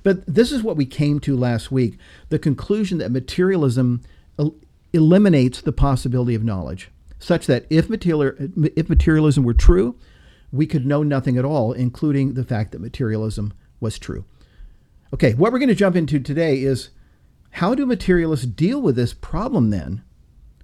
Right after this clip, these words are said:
of mind and matter, or mind being reduced to matter, and therefore everything we think being physically,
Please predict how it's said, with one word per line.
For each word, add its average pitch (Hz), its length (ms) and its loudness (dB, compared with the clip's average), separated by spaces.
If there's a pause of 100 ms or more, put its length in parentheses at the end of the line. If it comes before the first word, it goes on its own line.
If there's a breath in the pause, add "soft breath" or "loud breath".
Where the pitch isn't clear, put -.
(600)
of 135 100 2
mind 151 480 4
and 139 240 2
matter, 139 380 0
or 139 160 -2
mind 143 320 2
being 156 200 0
reduced 135 520 2
to 151 60 0
matter, 113 400 2
and 123 180 2
therefore 151 340 2
everything 156 360 4
we 131 120 4
think 170 300 -2
being 127 280 0 (320 loud breath)
physically, 156 800 2